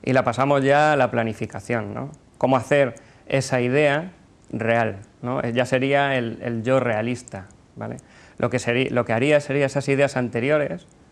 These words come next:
harías un plan de etapas de cómo poder conseguirlas y planificarlas, que sería,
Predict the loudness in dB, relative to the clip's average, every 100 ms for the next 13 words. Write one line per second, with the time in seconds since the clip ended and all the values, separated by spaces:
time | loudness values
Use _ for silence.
0 | _ _ _ -8 -2 0 0 -2 -2 -2
1 | 0 0 0 0 0 -2 -4 -6 -2 0
2 | 0 0 -2 -2 -6 -6 -6 -4 -4 -4
3 | -6 -8 -12 -10 -4 -2 -4 -6 -4 -4
4 | -6 -20 -20 -14 -10 -8 -4 -2 -4